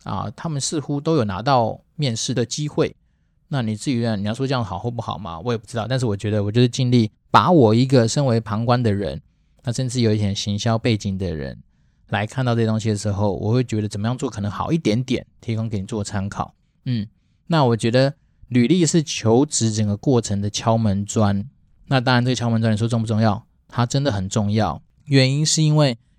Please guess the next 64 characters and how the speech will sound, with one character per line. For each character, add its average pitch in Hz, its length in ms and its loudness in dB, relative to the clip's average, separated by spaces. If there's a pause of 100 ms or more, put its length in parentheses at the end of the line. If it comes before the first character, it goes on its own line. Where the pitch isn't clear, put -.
(160)
你 120 160 4
要 180 340 6 (100)
让 170 220 2
大 165 100 2
家 170 140 2
产 113 180 -2
生 160 180 -2
兴 160 220 0
趣， 131 520 4
产 - 220 -4
生 147 180 -2
后 151 140 0
面 147 340 -2 (460)
愿 160 160 2
意 156 40 2
帮 151 160 0
你 123 80 2
安 131 180 -2
排 110 220 -2
面 127 300 2
试 117 260 0
这 117 120 -2
些 120 180 0
机 117 220 -2
会， 117 160 2
你 101 120 0
才 135 180 -2
有 160 80 0
可 156 160 -8
能 101 180 -2
去 127 300 0 (380)
更 127 240 4
多 123 280 4
展 95 260 -2
现 120 200 -2
你 95 60 -2
自 127 160 0
己 - 200 -8
啊。 - 140 -10 (240)
所 - 180 0
以 123 40 4
履 104 160 0
历 120 140 0
重 123 160 -2
不 113 40 -2
重 120 100 0
要？ 110 200 0
重 104 200 -2
要。 104 280 2 (240)
哦， 170 160 8
对， 175 160 6
然 151 100 6
后 151 40 4
还 170 80 6
有 160 40 6
一 - 20 6
个 151 40 4
东 156 80 0
西 143 80 -6
小 104 120 4
提 127 160 2
醒 107 200 2
一 98 80 0
下， 104 280 0